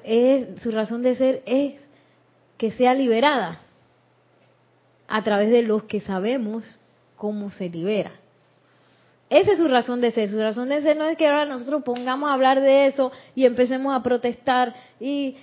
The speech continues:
"un pueblo unido jamás será vencido" y todas esas cosas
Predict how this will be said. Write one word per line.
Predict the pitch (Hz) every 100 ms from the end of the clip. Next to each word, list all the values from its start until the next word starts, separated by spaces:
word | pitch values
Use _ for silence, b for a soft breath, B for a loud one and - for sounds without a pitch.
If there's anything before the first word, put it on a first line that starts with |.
| B B
"un | 285
pueblo | 320 339 285 311
unido | 311 302 294
jamás | 285 311 320 294
será | 311 294 294
vencido" | 294 294 294 302 294 240 214 B B B B
y | 233 214
todas | 247 247
esas | 262 254
cosas | 262 226 226 233